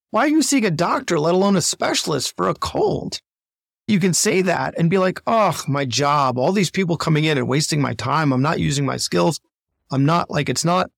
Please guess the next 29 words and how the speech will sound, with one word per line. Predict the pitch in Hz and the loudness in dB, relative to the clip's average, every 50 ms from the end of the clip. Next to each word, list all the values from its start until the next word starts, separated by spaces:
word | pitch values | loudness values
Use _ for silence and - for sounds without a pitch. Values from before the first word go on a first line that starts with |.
| _ - | _ -2
intellectually | 196 180 156 170 160 170 170 160 - 156 135 127 123 | 0 2 2 2 2 2 0 0 0 -2 -2 -2 -2
challenging. | 123 - - 156 165 196 220 214 202 180 160 190 190 185 180 165 151 | -2 -2 -2 0 2 2 2 2 2 2 2 2 2 2 2 2 0
It's, | - - - - | -2 -2 -4 -4
they're | - 127 151 214 247 226 | -2 0 0 2 2 2
wasting | 220 214 190 - - 175 156 | 2 2 2 0 0 0 0
their | 151 147 | 0 0
time." | 170 190 196 175 - - _ _ _ | 0 0 0 0 -2 -6 _ _ _
Now | - 240 269 | -2 -2 0
they | 262 208 | 2 2
have | 175 160 | 0 0
to, | - - - | -2 -6 -4
they're | - 160 202 208 | -2 0 2 2
gonna | 175 160 135 | 2 0 0
be | 135 123 | -2 -4
pissed | - - - 202 196 180 - - - | -4 -2 0 2 2 2 0 -2 -4
'cause | - 151 131 117 | -4 -4 -2 -2
they | 131 131 123 | -4 -4 -4
paid | - - 151 175 147 | -2 0 0 0 0
a | 127 | 0
copay | - - - 180 175 151 180 170 165 | -2 -2 0 0 0 2 2 0 2
only | 151 151 151 151 | 2 2 0 0
to | 143 127 | -2 -2
find | - 151 143 143 143 | -2 -2 0 0 0
out | 139 | -2
that | - - - | -2 -6 -8
they | - - | -6 -6
have | 131 - | -6 -6
a | - - | -8 -10
cold. | - - 170 160 156 160 151 147 | -6 -4 0 0 2 2 0 -2